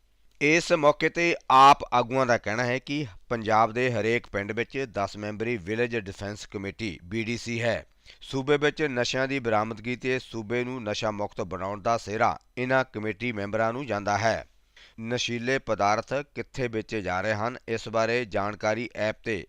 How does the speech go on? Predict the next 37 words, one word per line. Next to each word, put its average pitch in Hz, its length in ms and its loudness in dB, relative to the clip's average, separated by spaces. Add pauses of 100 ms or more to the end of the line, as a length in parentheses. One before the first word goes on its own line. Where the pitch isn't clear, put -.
(120)
ਦਿੱਤੀ 101 320 -6
ਜਾਵੇ। 98 420 -2 (720)
ਜੇਕਰ 139 400 4
ਸਥਾਨਕ 131 480 0
ਪੁਲਿਸ 127 480 -2 (180)
ਕਥਿਤ 120 280 0
ਤੌਰ 107 260 0
ਵਿੱਚ 123 440 -2
ਮਿਲੀ 110 280 -2
ਹੋਈ 117 340 0 (120)
ਹੈ 110 160 2
ਤਾਂ 104 220 0 (220)
ਸਪੈਸ਼ਲ 139 540 0
ਟਾਸਕ 113 440 2
ਫੋਰਸ 113 360 -6 (400)
ਐਸ 113 220 -2
ਟੀ 127 220 -4
ਐਫ 107 240 0 (260)
ਤਸਕਰਾਂ 117 440 -2
ਨੂੰ 127 160 -8
ਗ੍ਰਿਫਤਾਰ 101 440 -2
ਕਰਨ 107 280 -4
ਲਈ 123 240 -2
ਆਵੇਗੀ। 101 600 -2 (720)
ਲੋਕ 151 340 6
ਸਭਾ 180 300 4
ਵਿੱਚ 185 240 -2
ਵਿਰੋਧੀ 160 500 0
ਧਿਰ 147 240 2
ਦੇ 147 140 2
ਨੇਤਾ 143 360 6
ਤੇ 156 200 4
ਕਾਂਗਰਸ 127 460 4
ਦੇ 139 160 2
ਯੁਵਰਾਜ 107 600 2
ਰਾਹੁਲ 110 520 0
ਗਾਂਧੀ 113 340 -4